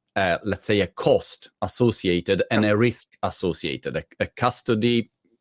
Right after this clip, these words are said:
Speaker 1: mm, cost, whatever it is, and a risk associated that I have to manage. So if I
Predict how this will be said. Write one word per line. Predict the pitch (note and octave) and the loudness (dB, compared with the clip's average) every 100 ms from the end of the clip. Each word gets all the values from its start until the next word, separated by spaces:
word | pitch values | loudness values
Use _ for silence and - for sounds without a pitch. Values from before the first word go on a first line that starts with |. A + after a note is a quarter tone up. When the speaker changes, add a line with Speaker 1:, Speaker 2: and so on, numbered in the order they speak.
| _ _ | _ _
Speaker 1:
mm, | A#2+ F2 F2 | -2 -2 -2
cost, | - B2+ B2 - | 4 4 4 0
whatever | A2+ A2 A#2 A2 A2 | 2 4 4 4 4
it | G#2+ | 4
is, | D2 F2+ A2+ - - - - _ | 2 2 0 -6 -18 -20 -20 _
and | A#2 A2 | 0 2
a | |
risk | G#2+ F#2+ - F2+ | 4 2 0 -6
associated | - G2 F2+ F2 D#2+ E2+ | -2 -4 -2 -2 0 0
that | F#2+ | 2
I | C#3 | 2
have | C3+ - | 2 -2
to | - | -2
manage. | F2 C#2 A1+ A#1+ - - _ - - - - _ | -2 -2 -4 -10 -14 -16 _ -20 -20 -20 -20 _
So | - - A2+ G#2 G2+ | -8 4 6 6 2
if | - A2+ - | -2 -2 2
I | C#3 F3+ | 2 0